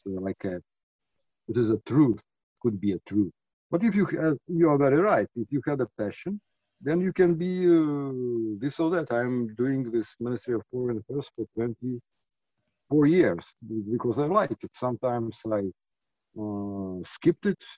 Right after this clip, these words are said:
and, uh, if someone would like to be a-, <laughs> another Minister of Foreign Affairs,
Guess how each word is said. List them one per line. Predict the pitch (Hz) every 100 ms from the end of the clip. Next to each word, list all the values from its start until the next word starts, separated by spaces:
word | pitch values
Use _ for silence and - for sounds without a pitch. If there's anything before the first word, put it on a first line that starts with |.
| _ _ _
and, | 98 98 95 92 _ _ _ _ _ _ _ _ _ _ _ _ _ 190
uh, | 117 110 107 101 98 - _ _ _ _ _ _ _ _ _ _ _ _ _ _ _ _ _
if | 143 -
someone | 160 170 170 156 139 127 120 120 117
would | 123
like | 123 131 127
to | 127
be | 110 127 123
a-, | 117
<laughs> | -
another | 120 131 156
Minister | 147 143 127 - 120
of | -
Foreign | 131 120 113
Affairs, | - 120 113